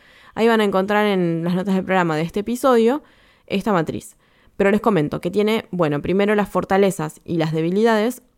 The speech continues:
¿Dónde vamos a escribir? En las fortalezas van a escribir en qué son buenos, o sea, se tienen que preguntar,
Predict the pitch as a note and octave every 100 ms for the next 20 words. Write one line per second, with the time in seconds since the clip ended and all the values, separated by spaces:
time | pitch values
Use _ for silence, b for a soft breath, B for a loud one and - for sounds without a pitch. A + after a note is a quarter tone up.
0 | _ _ _ G#3 C4 C4 A#3+ G3+ - G3
1 | F#3 D#3+ E3 E3 E3+ G3+ G3 F3 D#3 -
2 | b b b _ F#3+ G3 F#3+ E3+ - D#3
3 | D#3 F3 F3+ F#3 - F#3 G#3+ C4+ A3 A3
4 | - E3+ E3+ D#3 F#3 b b b b b
5 | _ - G3 A3 A#3 G#3 G3 F#3+ F3 D3+
6 | -